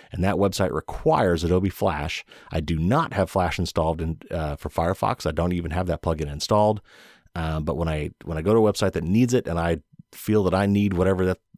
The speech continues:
that website has, I will then bring up Chrome and go to that website so that the Flash is built in,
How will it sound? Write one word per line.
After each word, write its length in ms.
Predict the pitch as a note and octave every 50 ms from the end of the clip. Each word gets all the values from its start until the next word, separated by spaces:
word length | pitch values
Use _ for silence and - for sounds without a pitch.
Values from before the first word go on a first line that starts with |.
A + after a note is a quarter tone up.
| - -
that 240 | - - D#2+ E2 E2
website 360 | E2+ F2+ E2+ - - D#2+ -
has, 340 | E2 F2 E2+ E2+ E2 D#2+ -
I 80 | D#2+ D#2
will 100 | D#2 D#2
then 220 | D#2+ G2+ G#2 G2+
bring 180 | F#2 F#2 E2 E2
up 140 | - -
Chrome 360 | - - A2+ G#2+ G2+ F2+ E2 D#2+
and 80 | D#2
go 100 | D2+ D2+
to 80 | D2 D2
that 120 | D2+ C#2+
website 400 | - D#2 D2+ - - E2 D#2 -
so 100 | - F2 D#2
that 100 | D2 -
the 100 | - -
Flash 380 | - - G#2+ G2+ G2+ F2+ - -
is 100 | - -
built 380 | _ - A2+ A#2+ C#3+ - -
in, 300 | G2+ F2 F2 E2+ F2 D#2+